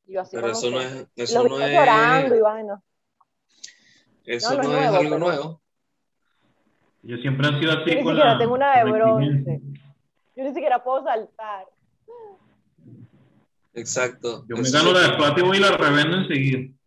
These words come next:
Speaker 2: <laughs>
Speaker 1: ¿Por qué eres así, vale? ¿Por qué eres así?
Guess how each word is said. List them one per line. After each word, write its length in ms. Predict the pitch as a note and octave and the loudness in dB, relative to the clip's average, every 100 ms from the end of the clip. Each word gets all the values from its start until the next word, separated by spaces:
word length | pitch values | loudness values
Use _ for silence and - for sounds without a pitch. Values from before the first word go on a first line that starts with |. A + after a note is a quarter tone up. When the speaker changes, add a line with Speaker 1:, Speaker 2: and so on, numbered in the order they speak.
| - | 0
Speaker 2:
<laughs> 880 | F#3 E3 D#3+ D#3+ F3 D#3+ A#3 - - F4+ - G#4 C#5 A#4+ - C5+ - - _ _ _ _ _ _ _ _ _ _ _ _ _ - - - - - _ | 2 2 0 0 0 0 -2 -2 -2 -4 -4 -4 0 0 0 -2 -4 -20 _ _ _ _ _ _ _ _ _ _ _ _ _ -20 -20 -20 -20 -20 _
Speaker 1:
¿Por 120 | D#4 | -10
qué 80 | A#3+ | -2
eres 140 | B3 D4+ | 0 2
así, 440 | E4+ - C4 C4 | 0 -2 -6 -4
vale? 420 | B3 A3+ F#3+ D#3+ | 0 0 0 -4
¿Por 140 | - G#3+ | -8 -14
qué 80 | A3+ | -12
eres 140 | C#4 | -8
así? 320 | B3 - A3 | -8 -10 -10